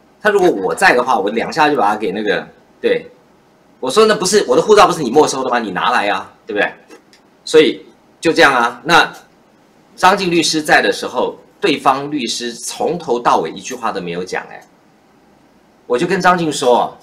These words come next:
：“你赶快转身！我要是你的话，我就转身到台北地检署哈，告诈欺，告这个对方的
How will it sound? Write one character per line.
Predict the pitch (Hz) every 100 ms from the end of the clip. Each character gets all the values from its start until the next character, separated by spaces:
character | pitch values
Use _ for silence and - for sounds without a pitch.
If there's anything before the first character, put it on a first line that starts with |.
| _ _
：“你 | 196
赶 | - -
快 | 156 147
转 | - -
身！ | - 117
我 | 90
要 | 135
是 | 170
你 | 123
的 | 92
话， | 101
我 | 113
就 | 143
转 | - 92 -
身 | 135
到 | 123
台 | 113
北 | 98
地 | 90 107
检 | 90 92
署 | -
哈， | - 82 -
告 | 107
诈 | 101 95
欺， | 87 - 90 _ _ _ _ _ _ _ _ _ _ _ _ _ _ - - _
告 | 202 170
这 |
个 | 165
对 | - 185 120
方 | 120 131 123
的 | 117 95 87 -